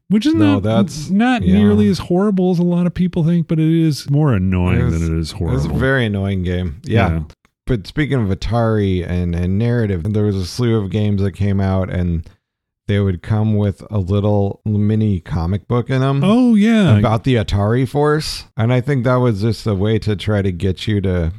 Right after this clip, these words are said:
Speaker 2: buy more of the video game so you could read the comic book.
Speaker 1: The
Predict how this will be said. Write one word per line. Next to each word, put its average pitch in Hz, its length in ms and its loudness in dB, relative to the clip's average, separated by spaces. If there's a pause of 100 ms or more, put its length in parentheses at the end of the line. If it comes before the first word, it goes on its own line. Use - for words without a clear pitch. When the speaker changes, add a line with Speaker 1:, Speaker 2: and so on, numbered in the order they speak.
(320)
Speaker 2:
buy 92 240 0
more 101 240 2
of 95 100 0
the 95 140 0
video 101 340 0
game 135 240 0
so 107 140 -2
you 98 120 0
could 95 140 -4
read 95 200 0
the 95 80 0
comic 90 380 -4
book. 110 300 -4 (100)
Speaker 1:
The 104 140 0